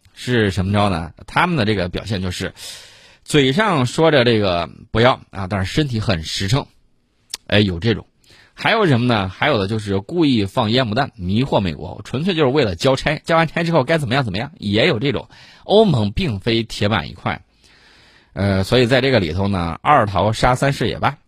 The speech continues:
啊，这些，这个计谋啊什么之类的，古代的时候我们也了解很多啊，啊，有些东西还可以接着玩嘛。至于说欧盟他自己考虑的这个问题，欧盟承认当下环境更具挑战性。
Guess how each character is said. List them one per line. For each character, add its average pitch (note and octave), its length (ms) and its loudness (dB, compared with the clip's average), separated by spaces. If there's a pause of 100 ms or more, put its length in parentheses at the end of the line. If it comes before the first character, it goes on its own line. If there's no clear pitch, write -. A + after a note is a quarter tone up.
(100)
啊， E2+ 440 -6
这 A2 140 -6
些， F#2 640 0
这 G2+ 140 -4
个 F2+ 180 0
计 D3 260 0
谋 F2 180 0
啊 F2+ 180 2
什 F2 100 -6
么 F2 60 -8
之 G2 120 -8
类 G2 80 -2
的， E2 80 -6
古 - 140 -12
代 B2+ 120 2
的 F2+ 100 -4
时 - 100 -6
候 B2 100 2
我 E2 80 -4
们 A2+ 140 2
也 A#2+ 80 2
了 G2+ 180 2
解 D3 120 6
很 G2 180 -2
多 A#2+ 160 2
啊， B2+ 100 4
啊， E2+ 220 -2
有 - 100 -12
些 G2 120 -8
东 A#2+ 160 -2
西 G#2 60 0
还 F#2+ 140 -4
可 G#2+ 140 -6
以 G2 40 -4
接 B2+ 160 -4
着 C3+ 60 0
玩 G#2 200 -2
嘛。 - 80 0 (1040)
至 C3+ 160 2
于 C3 100 4
说 B2+ 320 4
欧 D3 140 4
盟 G#2 300 2 (420)
他 A2+ 160 2
自 A#2 160 -4
己 F#2+ 160 0
考 F2+ 240 -4
虑 F#2 100 -2
的 F#2 100 0
这 G2 120 0
个 F2 120 0
问 A2 200 2
题， D#2+ 380 -6 (280)
欧 A#2+ 180 4
盟 A2+ 160 4
承 G2+ 220 -2
认 C#3 240 2 (320)
当 G#2 220 2
下 G2 180 2
环 D2 220 -6
境 E2+ 240 -4
更 A2 280 0
具 G2 220 0
挑 E2+ 300 -4
战 G#2+ 200 2
性。 A2+ 220 -2